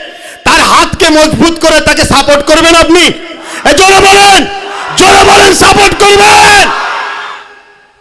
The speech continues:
এরপরেও যদি কেউ বলে, "তোমার কথা আব্বাস সিদ্দিকী চলছে না," তো চলছে না, তো আমার কি অসুবিধা হচ্ছে? এই, আমার কিছু অসুবিধা হচ্ছে?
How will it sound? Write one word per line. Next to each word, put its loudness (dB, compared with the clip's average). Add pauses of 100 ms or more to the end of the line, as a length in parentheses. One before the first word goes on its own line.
(340)
এরপরেও -6
যদি -8
কেউ -8
বলে, -4
"তোমার -6
কথা -6
আব্বাস -8
সিদ্দিকী -14
চলছে -12
না," -12
তো -14
চলছে -12
না, -18
তো -16
আমার -16
কি -20
অসুবিধা -16
হচ্ছে? -20 (800)
এই, -4
আমার -4
কিছু -8
অসুবিধা -6
হচ্ছে? -10